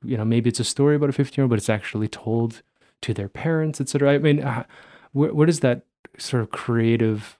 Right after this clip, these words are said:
uh, process like for, uh, movie makers? Um, I mean, it must be different for everybody, but,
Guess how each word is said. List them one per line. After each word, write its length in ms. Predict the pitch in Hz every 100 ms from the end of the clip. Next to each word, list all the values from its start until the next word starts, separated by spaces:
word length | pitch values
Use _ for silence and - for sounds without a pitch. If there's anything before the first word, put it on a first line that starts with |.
| _
uh, 140 | 117
process 480 | 110 - 123 120 110
like 300 | 107 117 139
for, 640 | - - 107 104 104 104 104
uh, 220 | 104 110
movie 300 | 117 143 143
makers? 640 | 104 101 - - - -
Um, 340 | 107 104 104 -
I 60 | 139
mean, 140 | 143
it 40 | 143
must 200 | 143 -
be 40 |
different 320 | 107 - 107
for 60 | 113
everybody, 440 | 104 143 - -
but, 260 | 127 135